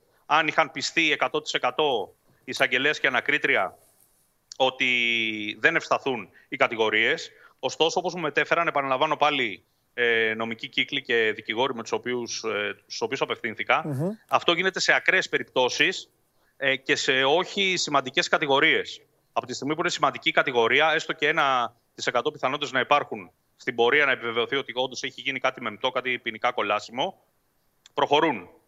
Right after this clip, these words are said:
Speaker 1: Ωστόσο, με βάση όλα αυτά, ο Σεμέδο αυτή τη στιγμή έχει ένα, έχει τεράστια ελαφρυντικά και με βάση το τι ξέρουμε μέχρι τώρα, θα είναι πολύ μεγάλη έκπληξη αν, ε, δεν αθωωωθεί,
Speaker 2: Μμμ.
Speaker 1: λέω εγώ.
Speaker 2: Μμμ, μμμ.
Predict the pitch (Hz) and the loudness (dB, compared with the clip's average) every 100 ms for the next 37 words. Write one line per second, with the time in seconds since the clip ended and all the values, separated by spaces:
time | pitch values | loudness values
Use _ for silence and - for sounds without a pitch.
0 | _ _ _ 139 131 190 - 123 - 135 | _ _ _ -4 0 0 0 -4 0 2
1 | 175 - 175 175 - 160 170 214 - _ | 4 4 4 4 4 4 4 2 -6 _
2 | _ - - 143 185 175 185 - 151 165 | _ -12 -6 -2 -2 -2 -6 -8 -8 -4
3 | 190 185 185 180 175 151 170 - 160 190 | -4 -4 -2 -2 0 -2 -2 2 2 2
4 | 143 117 104 104 95 120 165 _ _ _ | 0 0 -2 -6 -2 -2 -2 _ _ _
5 | _ _ _ _ _ _ _ _ _ 156 | _ _ _ _ _ _ _ _ _ 0
6 | 156 147 147 147 147 143 143 143 143 143 | 4 4 4 4 4 4 2 2 2 0
7 | - 165 156 196 208 170 - 156 196 - | -4 0 4 4 2 -2 -2 -2 -4 -2
8 | 196 180 165 165 151 202 226 233 226 - | -2 0 -4 -6 -4 -2 0 0 -2 -8
9 | _ _ - 196 175 175 170 170 147 156 | _ _ -6 -4 -2 -2 0 0 0 -2
10 | - 170 - 170 160 147 147 151 147 143 | -4 -12 -6 -4 -2 0 0 -2 -8 -6
11 | 143 135 131 127 131 123 110 104 92 - | -4 -4 -4 -2 -2 -2 -2 -2 -6 -8
12 | _ 165 120 113 107 90 82 156 131 143 | _ -8 -6 0 0 0 -4 -6 -6 -6
13 | 147 117 135 | -8 -10 -8